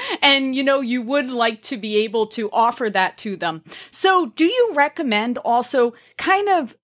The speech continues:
taking a piece of your personality or taking a piece of you and kind of using that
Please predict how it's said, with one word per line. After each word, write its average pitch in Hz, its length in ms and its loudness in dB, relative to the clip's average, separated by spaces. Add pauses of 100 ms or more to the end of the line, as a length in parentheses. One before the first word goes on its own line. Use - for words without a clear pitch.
taking 349 420 0
a 349 60 0
piece 247 380 -4
of 277 140 -4
your 214 100 0
personality 208 840 0
or 220 80 2
taking 269 460 -2
a 247 80 2
piece 240 460 -2
of 190 160 -2
you 185 540 0 (300)
and 247 200 0
kind 320 260 -2
of 262 100 -2
using 302 480 0
that 330 200 0